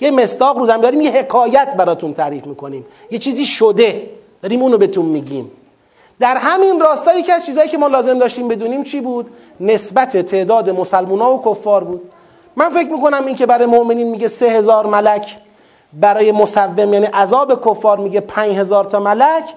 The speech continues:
می‌خواد بگه نسبت جنگی که باعث فشل شده بود تو مؤمنین این بود که نسبت سه به پنج بود. یعنی مثلاً اگر اینا سیصد تا بودن، اونا پونصد تا بودن.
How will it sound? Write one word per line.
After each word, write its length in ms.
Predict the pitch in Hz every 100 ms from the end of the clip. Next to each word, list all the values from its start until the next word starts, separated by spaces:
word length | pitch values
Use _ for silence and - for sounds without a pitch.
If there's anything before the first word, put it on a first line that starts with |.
| - _ _ _ -
می‌خواد 320 | 208 320 330
بگه 180 | 330 320
نسبت 680 | 277 240 - 185 226 220 233 220 214 - - _ _ _
جنگی 720 | 135 156 214 220 220 208 294 233
که 140 | 208
باعث 520 | 165 202 208 208 196
فشل 800 | 202 202 208 202 277 302 240 185 - - _ _
شده 320 | - 208 196 202
بود 220 | 208 202
تو 120 | 214
مؤمنین 500 | 202 208 208 240 302
این 140 | 311
بود 160 | 285 294
که 80 | 269
نسبت 380 | 240 226 294 285
سه 280 | - 226
به 100 | 196
پنج 460 | 190 - 196 175 131
بود. 300 | 123 120 113 _ _ _ _ _ _ _ _ _ _
یعنی 120 | 165 220
مثلاً 300 | 220 254 277
اگر 220 | 262 247
اینا 220 | 247 247
سیصد 400 | 240 254 226 240
تا 120 | 233 247
بودن، 180 | 254
اونا 180 | 320 285
پونصد 480 | 285 247 - 220 220
تا 140 | 165
بودن. 320 | 135 131 131